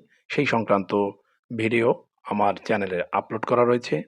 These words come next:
আমি ডেসক্রিপশন বক্সে খুব সুন্দরভাবে আলাদা আলাদা করে লিঙ্কগুলো দিয়ে দিচ্ছি, আপনি চাইলে সেখান থেকে ভিডিওগুলো দেখে নিতে পারেন। চাইলে বলতে আপনি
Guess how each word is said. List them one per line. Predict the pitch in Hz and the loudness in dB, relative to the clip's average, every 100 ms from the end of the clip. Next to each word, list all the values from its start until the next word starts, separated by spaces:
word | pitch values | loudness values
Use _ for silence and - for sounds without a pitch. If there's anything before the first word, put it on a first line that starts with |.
| _ - - _ - | _ -20 -20 _ -6
আমি | 113 | -4
ডেসক্রিপশন | 107 113 - 139 - 131 | -2 -2 -2 0 2 2
বক্সে | 101 104 - 117 | 2 0 0 -6
খুব | - - | -4 -4
সুন্দরভাবে | - 165 165 127 110 | -2 2 2 2 2
আলাদা | 101 101 101 | 2 2 2
আলাদা | 104 101 | 0 0
করে | 98 98 | 0 0
লিঙ্কগুলো | 98 104 101 101 | 0 -2 -2 0
দিয়ে | 113 | 0
দিচ্ছি, | 127 135 - 127 | 0 -2 -2 -2
আপনি | - | -2
চাইলে | 117 127 127 | 0 0 0
সেখান | 127 131 131 131 | -2 -4 -4 -6
থেকে | 131 135 | -4 -4
ভিডিওগুলো | 135 120 110 98 | -2 -2 -2 -2
দেখে | 104 113 | 0 0
নিতে | 120 131 | -2 4
পারেন। | 131 135 147 - - - - - _ | 4 4 0 -10 -20 -20 -20 -20 _
চাইলে | 139 135 143 | 4 6 6
বলতে | 156 147 160 - | 6 4 4 4
আপনি | 107 123 | 2 0